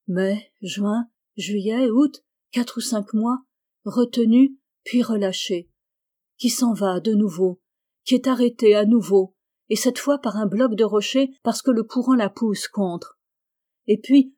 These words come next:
plus loin encore, retenue par les cheveux, jusqu'à ce qu'ils soient arrachés et qu'ils s'en aillent avec la peau.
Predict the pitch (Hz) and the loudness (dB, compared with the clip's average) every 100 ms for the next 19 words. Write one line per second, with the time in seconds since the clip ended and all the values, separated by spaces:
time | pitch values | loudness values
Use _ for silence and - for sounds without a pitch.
0 | - 254 233 226 220 196 - 214 196 180 | -2 2 4 2 0 -2 -4 -2 -2 -4
1 | _ 190 240 240 254 277 262 214 214 - | _ -2 -2 2 4 4 2 -2 -2 -2
2 | 220 190 202 190 - - 220 - 247 - | -2 0 0 0 -4 -8 -6 -2 -4 -2
3 | 202 220 - 240 233 196 202 - 208 196 | -6 -4 -4 -4 -4 -2 -4 0 2 0
4 | - 208 202 220 - 226 214 202 180 185 | -2 -6 -4 -4 -4 0 0 0 0 -2
5 | 185 208 185 175 - 185 170 | -2 -2 -4 -6 -2 -2 -2